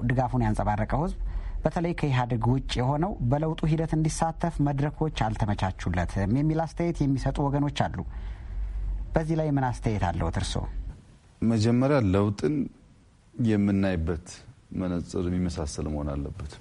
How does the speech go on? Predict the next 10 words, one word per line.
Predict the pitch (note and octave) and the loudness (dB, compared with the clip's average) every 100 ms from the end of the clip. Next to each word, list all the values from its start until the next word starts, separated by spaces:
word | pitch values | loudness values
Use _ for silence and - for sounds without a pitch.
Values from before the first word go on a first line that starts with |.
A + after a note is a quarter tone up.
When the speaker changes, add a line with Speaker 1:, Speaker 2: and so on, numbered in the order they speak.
| - - - - - | -20 -18 -16 -14 -2
Speaker 2:
በቀላል | F#2+ F#2 G2 F#2 | 0 4 4 4
ምሳሌ | F2+ F2 E2+ | 2 2 2
ለማስረዳት | E2 E2 F2+ E2+ A#2+ D3+ - - - - - - - - - - - - - - - | 2 0 0 2 0 -2 -8 -20 -20 -20 -20 -20 -20 -20 -20 -20 -20 -18 -20 -20 -4
በሰርግ | F#2+ F#2+ F2 E2 D#2 - - F2 D#2 | 0 2 2 0 -2 -6 -2 0 0
እንውሰደው። | D#2 D2 C#2+ - - - - - - - - - - - - | -2 -2 -4 -4 -8 -14 -18 -18 -18 -16 -14 -14 -14 -12 -10
ባልና | - E2+ E2+ E2+ | -2 2 2 2
ሚስት | E2+ E2 - - E2 D#2+ D#2 D2+ - - - F2+ - - - - - - | 0 -4 -8 -4 0 0 0 -4 -8 -14 -20 -20 -18 -20 -20 -20 -8 -4
ሊጋቡ | E2+ E2 F2+ D#2 D#2+ E2 | -2 0 0 0 -2 -2
ሰርግ | E2+ D#2+ C#2+ | -2 -2 -2
ሲሰርጉ | D2+ D#2 C#2+ D2+ | -2 -2 -2 -2